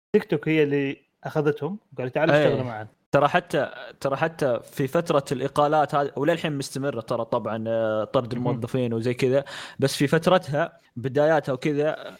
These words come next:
Speaker 2: تيك توك كانت معلنة عن ألفين، آه، وظيفة جديدة. ف-، يعني شوف، أنا يعني واضح ال-، الوضع سياسي، ما له دخل التطبيق وش يسوي وش ما يسوي.
Speaker 1: مهم.
Speaker 2: إيه، في واحد قال، آه،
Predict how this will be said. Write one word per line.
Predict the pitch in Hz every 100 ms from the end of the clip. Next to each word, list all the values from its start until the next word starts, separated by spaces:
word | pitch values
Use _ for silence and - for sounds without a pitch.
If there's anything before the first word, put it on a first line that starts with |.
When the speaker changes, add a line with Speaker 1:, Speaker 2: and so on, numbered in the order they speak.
| -
Speaker 2:
تيك | 170
توك | - 160
كانت | - 151 147
معلنة | 156 151 147 139
عن | 139
ألفين، | 139 147 143 - - 170 175 180 - - 143
آه، | 127 127 123
وظيفة | 135 135 151 - 104 110
جديدة. | 110 139 117 101 _ -
ف-، | 127 131 131 127 117 - - _ _
يعني | 135 139 156 165 156
شوف، | 202 135 - _ -
أنا | 185 143 135 - 143 147 -
يعني | 135 127 151 147 123
واضح | - 160 143 151 143 135
ال-، | 127 123 _
الوضع | - 135 139 131
سياسي، | 110 139 135 131 135 143 _ _ -
ما | 143 147
له |
دخل | 135 143 131
التطبيق | - 139 139 131
وش | 131
يسوي | 139 139 127
وش | 123 123
ما | 135
يسوي. | 131 131 127 131 139 - - -
Speaker 1:
مهم. | 131
Speaker 2:
إيه، | 139 135 135 135 123 123 127
في | 123 156
واحد | 156 143 127 131
قال، | 143 131 123
آه، | 117 110 110 107 107